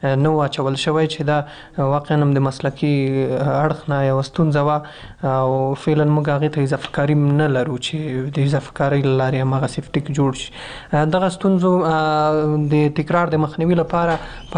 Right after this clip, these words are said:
اړوند ریاستونو باندې او مسؤلینو باندې، آه، فشار اچول شوی دی چې، آه، د، دغسې ستونزې بیا تکرار نه شي.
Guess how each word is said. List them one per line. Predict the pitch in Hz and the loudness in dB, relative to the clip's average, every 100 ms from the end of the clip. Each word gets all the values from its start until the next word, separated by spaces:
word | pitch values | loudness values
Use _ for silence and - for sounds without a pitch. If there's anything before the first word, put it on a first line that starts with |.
| 160 | 2
اړوند | 165 160 156 | 2 2 2
ریاستونو | 156 147 151 151 185 170 | 0 0 -2 0 2 2
باندې | 160 160 160 | 2 2 2
او | 156 | 2
مسؤلینو | 151 143 151 170 160 | 0 -2 0 0 2
باندې، | 151 147 147 | 2 0 0
آه، | 143 147 143 - 110 | 0 2 2 2 2
فشار | 143 175 | 2 2
اچول | 165 160 147 143 | 0 0 -2 0
شوی | 190 175 165 | 0 2 2
دی | 156 | 0
چې، | 151 143 143 - - - 135 | -2 -4 -6 -12 -18 -8 -2
آه، | 131 135 | 0 0
د، | 135 139 135 135 143 | 2 2 2 2 0
دغسې | 151 147 151 | 0 -2 -6
ستونزې | - 156 143 | -2 0 2
بیا | 131 | 0
تکرار | 127 131 - 127 | 0 -2 -2 -2
نه | 135 147 | -2 -6
شي. | - | -6